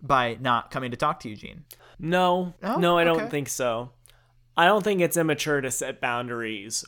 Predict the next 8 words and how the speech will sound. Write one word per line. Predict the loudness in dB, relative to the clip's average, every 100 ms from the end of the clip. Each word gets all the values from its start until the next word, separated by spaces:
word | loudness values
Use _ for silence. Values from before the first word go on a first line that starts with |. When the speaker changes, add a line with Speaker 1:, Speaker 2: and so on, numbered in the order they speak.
| -10
Speaker 2:
when | -6 -4 -2 -4 -6 -10 -14 _ _ _
someone | -6 0 2 2 0 -2 -4 -8
seems | -8 -8 -6 -8 -6 -6
to | -4 -6 -8 -10 -12
be | -10 -10
insane. | -10 -12 -14 -14 -14 -12 -6
<laughs> | -4 -4 -6 -8 -4 -4 -4 -6 -10 -8
Speaker 1:
Okay. | -8 -6 -10